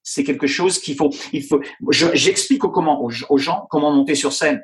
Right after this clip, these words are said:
Parce que s'ils montent sur scène et puis que la, la chose qu'ils vont faire, c'est, « Bonjour, comment ça va ? Ça fait plaisir de vous voir aujourd'hui et tout. » Il y a, il y a pas de surprise. Là, les gens, ils vont dire, « Bon, bah, encore un autre qui va nous raconter sa vie. » Non.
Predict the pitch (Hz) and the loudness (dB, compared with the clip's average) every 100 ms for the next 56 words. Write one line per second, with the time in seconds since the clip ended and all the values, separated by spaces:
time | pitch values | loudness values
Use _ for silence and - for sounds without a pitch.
0 | - _ - 147 165 - 202 196 - - | -10 _ -6 -2 -2 0 -2 -2 -2 0
1 | 180 156 135 131 139 - - 143 - 135 | 0 0 0 0 2 0 0 -4 -2 0
2 | 127 123 123 - 107 107 _ _ 139 139 | 0 -2 -4 -2 -6 -6 _ _ 2 4
3 | 214 - - 156 165 175 160 135 - 113 | 4 2 -2 0 2 4 2 2 0 0
4 | 139 139 139 135 131 135 127 120 117 131 | 2 2 0 0 0 2 2 -2 -2 0
5 | 120 110 104 - - - _ _ - - | -2 -4 -14 -12 -14 -14 _ _ -12 -12
6 | - 104 - 95 92 - - 160 - 196 | -12 -10 -10 -10 -4 -2 0 0 0 0
7 | 113 104 101 135 135 104 95 90 120 92 | 0 2 2 4 4 2 -2 -4 -2 0
8 | 104 87 90 104 113 98 98 92 - 90 | 0 0 -2 -4 -6 -8 -6 -6 -8 -8
9 | 104 104 127 - 131 147 - - | -4 0 0 2 4 4 2 -6